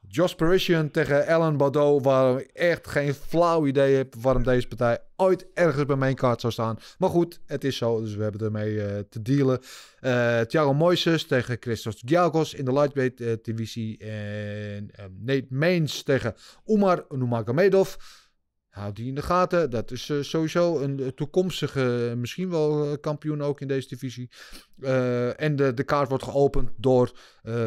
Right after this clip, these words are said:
publiekslieveling Action Man Chris Curtis tegen B E A, eh, specialist en, eh, kampioen Rodolfo Vieira. Dus, eh, genoeg daar om van te genieten.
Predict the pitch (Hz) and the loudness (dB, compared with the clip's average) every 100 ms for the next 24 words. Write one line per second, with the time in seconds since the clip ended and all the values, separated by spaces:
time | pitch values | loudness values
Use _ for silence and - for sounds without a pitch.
0 | - 117 139 - 143 139 139 131 127 - | -2 0 0 0 -2 0 2 0 -2 -6
1 | - - 208 - 196 180 196 190 170 190 | -14 -6 -4 0 2 4 4 4 2 2
2 | 202 - - 208 190 160 151 - - - | 2 2 2 4 4 2 0 -4 -12 -20
3 | _ - 131 127 131 113 135 127 127 131 | _ 0 0 2 0 2 4 4 4 4
4 | 127 123 120 120 117 - 127 117 123 120 | 4 4 4 2 2 0 -2 -2 -2 -4
5 | 107 - _ 113 107 107 104 104 107 113 | -6 -12 _ -12 -8 -8 -8 -8 -10 -8
6 | 110 113 110 107 107 107 107 120 117 - | -8 -6 -6 -4 -4 -4 0 0 0 0
7 | 110 110 120 - _ 165 160 180 151 127 | -2 -2 -8 -20 _ 0 4 4 4 2
8 | 90 90 117 113 - - 101 95 - 139 | -2 -6 -6 -6 -8 -14 -12 -10 -6 -4
9 | 165 - - 117 117 117 120 - 117 117 | -6 -8 -20 -12 -6 -4 -4 -8 -10 -10
10 | - 117 110 107 117 113 113 | -8 -8 -6 -6 -6 -6 -8